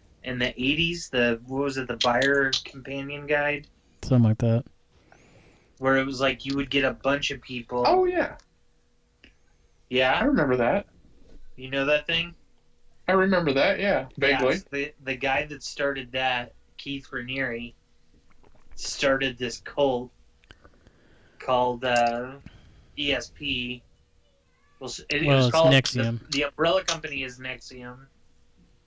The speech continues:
Speaker 1: And then E S P is, like, the program that they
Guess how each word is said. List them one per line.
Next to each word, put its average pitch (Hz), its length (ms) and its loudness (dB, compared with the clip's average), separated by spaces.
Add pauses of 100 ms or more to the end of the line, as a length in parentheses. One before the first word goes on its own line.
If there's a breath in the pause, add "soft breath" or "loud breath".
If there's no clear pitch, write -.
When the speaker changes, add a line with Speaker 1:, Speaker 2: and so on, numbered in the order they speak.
(180)
Speaker 1:
And 131 80 -10
then 135 140 -6
E 139 180 -2
S 127 160 -4
P 127 280 -4
is, 120 160 -8
like, 123 180 -6
the 110 80 -8
program 123 720 -2
that 113 180 -8
they 117 400 -2